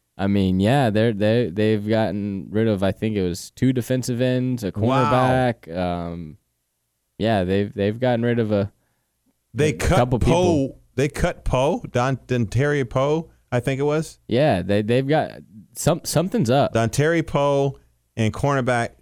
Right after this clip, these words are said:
Speaker 1: Maybe they figured
Speaker 2: Daryl
Speaker 1: out who the
Speaker 2: Worley.
Speaker 1: anonymous person was.
Speaker 2: Ah, yeah. A day after trading defensive end Everson Griffin.
Speaker 1: Yeah, they traded him to the Lions.
Speaker 2: They just cut Dontari Poe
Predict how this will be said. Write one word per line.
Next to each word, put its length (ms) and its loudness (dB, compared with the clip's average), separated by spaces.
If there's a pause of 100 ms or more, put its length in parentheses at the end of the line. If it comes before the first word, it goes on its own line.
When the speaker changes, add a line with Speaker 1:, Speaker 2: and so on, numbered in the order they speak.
(120)
Speaker 1:
Maybe 300 2
they 140 4
figured 340 2
Speaker 2:
Daryl 40 4
Speaker 1:
out 180 4
who 60 6
the 100 4
Speaker 2:
Worley. 160 4
Speaker 1:
anonymous 640 2
person 520 0
was. 200 -2
Speaker 2:
Ah, 1040 0
yeah. 560 0 (760)
A 80 -2
day 160 0
after 560 0
trading 400 -2
defensive 480 -2
end 300 -2 (160)
Everson 440 -4
Griffin. 440 -4 (280)
Speaker 1:
Yeah, 240 -2
they 140 0
traded 320 2
him 140 2
to 100 0
the 120 0
Lions. 600 -2
Speaker 2:
They 140 0
just 300 -4
cut 480 -4 (600)
Dontari 560 0
Poe 440 -4